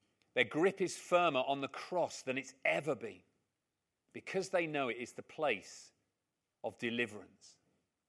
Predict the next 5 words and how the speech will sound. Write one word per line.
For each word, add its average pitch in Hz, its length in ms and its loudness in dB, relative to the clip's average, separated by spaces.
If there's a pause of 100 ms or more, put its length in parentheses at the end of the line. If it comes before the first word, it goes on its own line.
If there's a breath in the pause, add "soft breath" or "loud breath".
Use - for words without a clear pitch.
(240)
forgiveness. 98 840 -6 (1900)
And 123 100 -10
Lord, 175 120 2
I 175 80 8
pray, 101 460 -2